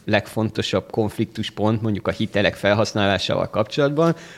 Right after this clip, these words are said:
az még nem is csak annyira a korrupció kérdése, ami ugye eddig is azért nem hagyták jóvá a, a,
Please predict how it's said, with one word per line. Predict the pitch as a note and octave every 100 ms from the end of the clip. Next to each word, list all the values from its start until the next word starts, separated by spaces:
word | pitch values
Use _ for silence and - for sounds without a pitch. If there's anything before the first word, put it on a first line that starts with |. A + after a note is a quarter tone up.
| -
az |
még | B2
nem | C#3+ G#3
is | -
csak | - B2+
annyira | A#2+ A2 G#2
a | -
korrupció | - A2+ G#2 G#2 - A2+ G#2
kérdése, | - G#2+ G#2 G#2 - G#2
ami | G#2
ugye | G#2 G#2+ G#2+
eddig | G#2 G2+ G2+
is | G2+
azért | G2 G2 G2+
nem | G2+ G#2
hagyták | G2 - G#2+ F#2+
jóvá | G2+ F#2+ G#2 G2+
a, | G2 G2 G2 - G2 F#2+
a, | G2